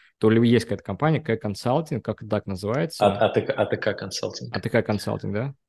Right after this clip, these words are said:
Speaker 2: Слушай, я, честно, это какая-то абсолютно мистическая история. Там осталось, э, у нас буквально пара человек. Говоря пара, я имею в виду буквально пара. <laughs> Типа два и там или три человека.
Speaker 1: Вот они и создали компанию.
Speaker 2: И, честно говоря, я вообще не знаю, что они делают.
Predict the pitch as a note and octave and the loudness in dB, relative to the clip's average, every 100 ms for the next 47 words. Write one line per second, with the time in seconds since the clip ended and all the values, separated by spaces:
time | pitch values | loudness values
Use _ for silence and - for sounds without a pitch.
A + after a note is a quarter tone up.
0 | _ _ _ _ _ - - A2+ G2+ G2+ | _ _ _ _ _ -8 -4 0 4 4
1 | A2 A#2+ - G#2 G2 G2+ G2+ - A2+ G#2+ | 4 2 0 0 2 -2 -4 2 4 4
2 | - G2+ F#2+ F#2+ F#2+ F#2 G#2 - - G#2 | 4 4 6 4 2 0 -2 -6 -6 -6
3 | - F#2+ G2 - G2 - - G2 - A#2+ | -2 0 0 -2 -6 -4 -4 -4 4 4
4 | B2+ G2+ - - _ _ - G2+ G2+ - | 6 2 -4 -14 _ _ -4 -2 0 4
5 | A#2+ G#2+ - - G2 F#2+ G2+ G2+ G2 - | 6 4 0 -2 0 0 -2 -6 -6 -4
6 | - G2+ F#2+ F2+ G2+ F#2+ - F#2+ A2 D#3 | 2 4 4 4 2 2 0 2 2 0
7 | - G#2 G2 F#2+ A2 B2 G2+ G#2 G#2 G2+ | -2 -2 0 2 2 2 0 0 -2 -4
8 | F#2+ F#2+ - A2 F2+ F2+ F#2+ E2+ - - | -6 -6 0 2 2 -2 -4 -4 -6 -14
9 | - - B2+ C3+ C3+ A2+ G#2 A2+ C#3+ - | -20 0 0 2 2 2 4 4 4 4
10 | G2+ G2+ G2+ A2 G2+ G2 G#2 G#2+ G#2+ G#2+ | 0 0 -2 -2 -2 2 2 4 4 6
11 | B2 C#3+ B2+ G#2 A2+ F#2+ - G2 - F#2+ | 6 6 4 4 2 0 -4 -8 -6 -6
12 | G2 - - _ _ _ _ _ _ - | -6 -12 -20 _ _ _ _ _ _ -12
13 | - B2 - G#2 G#2+ A#2 - F#2+ F2+ F2 | -6 -4 -4 -4 -4 -4 -6 -6 -8 -10
14 | - - - - - - | -10 -12 -16 -18 -20 -20